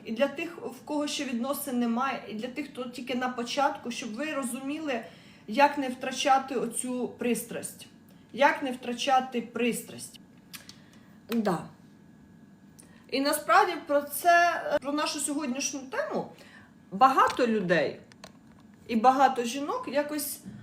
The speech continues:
а, бояться говорити вголос. "Ну, Богдан, ну давай хоча б три рази в тиждень, щоб ти був на ефірах, або чотири, постараєшся?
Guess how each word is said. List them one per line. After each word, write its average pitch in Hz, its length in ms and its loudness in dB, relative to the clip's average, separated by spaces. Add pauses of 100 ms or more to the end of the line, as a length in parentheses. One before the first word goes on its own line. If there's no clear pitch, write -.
(260)
а, 254 360 2
бояться 339 520 2
говорити 208 720 0
вголос. 185 500 -4
"Ну, 254 80 -4
Богдан, 269 480 4
ну 262 80 -6
давай 285 320 2
хоча 285 360 2
б 247 180 0
три 254 260 -6
рази 240 280 0
в 226 80 -6
тиждень, 180 500 -4
щоб 185 260 -8
ти 196 80 -2
був 180 260 -4
на 175 140 -2
ефірах, 170 440 -8
або 196 220 0
чотири, 226 460 0
постараєшся? 233 920 -2